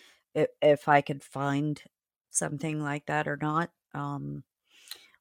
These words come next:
but it would probably be my luck if I went out in the woods looking for that, I'd probably run into a snake,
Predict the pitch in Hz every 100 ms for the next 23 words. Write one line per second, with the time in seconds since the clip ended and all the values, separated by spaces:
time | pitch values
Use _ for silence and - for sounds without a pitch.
0 | - - _ _ _ - 160 135 160 -
1 | 160 160 170 160 147 156 160 175 - 156
2 | 156 156 151 151 156 151 151 156 - 165
3 | 160 180 165 147 160 156 156 151 - 156
4 | 151 151 147 151 147 - - - - 139
5 | 151 -